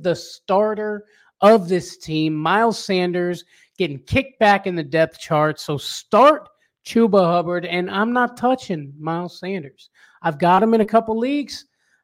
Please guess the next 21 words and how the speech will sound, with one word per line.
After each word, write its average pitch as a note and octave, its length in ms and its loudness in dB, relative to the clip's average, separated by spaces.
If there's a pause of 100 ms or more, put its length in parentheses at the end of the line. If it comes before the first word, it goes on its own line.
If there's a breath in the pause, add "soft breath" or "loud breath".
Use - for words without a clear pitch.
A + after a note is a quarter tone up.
I'm B2+ 140 -10
kinda D#3+ 340 0
worried. A#3 500 2
I, E3+ 200 -4
I F3 60 -6
mean, F3+ 220 0
I've F3+ 240 -2
almost A#3 340 0
hit G#3+ 220 0
that E3+ 240 2
drop E3+ 460 2
button D#3+ 300 0
a D3 60 -6
few G3 360 -4
times, D#3 480 -4
you D3 100 -10
know, E3+ 180 -4
but F3+ 120 -2
I'm E3+ 120 2
just F3+ 200 -6
like, E3+ 280 -2